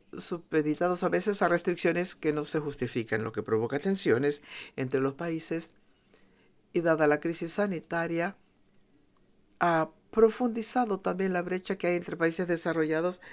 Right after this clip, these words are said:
y en desarrollo respecto de la ciencia y la tecnología. En dos mil dieciséis, China y Pakistán presentó una iniciativa sobre el control de las exportaciones y un mecanismo de cooperación para propósitos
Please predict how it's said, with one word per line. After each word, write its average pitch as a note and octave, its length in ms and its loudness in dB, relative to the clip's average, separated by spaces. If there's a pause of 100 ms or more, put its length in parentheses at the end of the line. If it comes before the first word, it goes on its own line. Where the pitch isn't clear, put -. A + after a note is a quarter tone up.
y E3+ 100 0
en E3+ 80 0
desarrollo F3+ 480 -2
respecto F3+ 360 -4
de F3+ 60 2
la D#3 140 2
ciencia D#3+ 240 -4
y - 20 2
la D3+ 80 4
tecnología. B2+ 800 0 (600)
En B2 160 0
dos A#2+ 220 -4
mil C3 140 -2
dieciséis, G3+ 800 -4 (140)
China G#3 400 -4 (960)
y - 80 -12
Pakistán F#3+ 520 -4 (200)
presentó F3 420 -6
una F#3 140 -4
iniciativa F3+ 640 -4 (260)
sobre F3 400 -2 (360)
el E3 260 2
control F3 300 -4
de F3+ 80 2
las F3 160 -2
exportaciones F#3 560 -2
y G#3 40 2
un G3 60 0
mecanismo F#3 460 0
de F3 120 0
cooperación E3+ 680 0 (340)
para E3+ 300 0
propósitos D#3 840 0